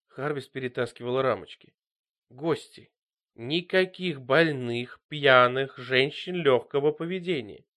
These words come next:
Экий старомодный сукин сын, а? Или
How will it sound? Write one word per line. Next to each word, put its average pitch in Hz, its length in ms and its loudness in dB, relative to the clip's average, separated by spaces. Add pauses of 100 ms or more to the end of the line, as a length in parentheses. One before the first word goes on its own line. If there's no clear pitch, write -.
(400)
Экий 339 400 -12
старомодный 254 680 2
сукин 214 380 -6
сын, 156 280 0
а? 254 200 2 (560)
Или 139 400 -8